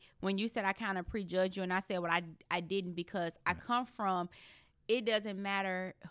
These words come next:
Speaker 1: who you are when you walk into a place, like
Speaker 2: Mm-hmm.
Speaker 1: when I say those leadership
Speaker 2: Yeah.
Speaker 1: conferences, people judge me like,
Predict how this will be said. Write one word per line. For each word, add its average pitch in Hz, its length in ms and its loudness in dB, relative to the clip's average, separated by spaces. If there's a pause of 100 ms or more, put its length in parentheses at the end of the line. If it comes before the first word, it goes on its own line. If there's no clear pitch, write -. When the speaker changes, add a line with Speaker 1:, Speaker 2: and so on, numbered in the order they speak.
Speaker 1:
who 247 140 0
you 208 300 -6
are 185 260 8
when 175 220 -4
you 202 140 -6
walk 190 260 2
into 190 220 -4
a 170 60 0
place, 170 500 -2
like 170 200 -2
Speaker 2:
Mm-hmm. 185 60 -4
Speaker 1:
when 180 40 2
I 175 60 4
say 170 200 -2
those 165 280 0
leadership 175 340 -6
Speaker 2:
Yeah. 175 60 -4
Speaker 1:
conferences, 175 400 -2
people 185 420 -6 (420)
judge 196 420 -2
me 190 200 -6
like, 151 200 -4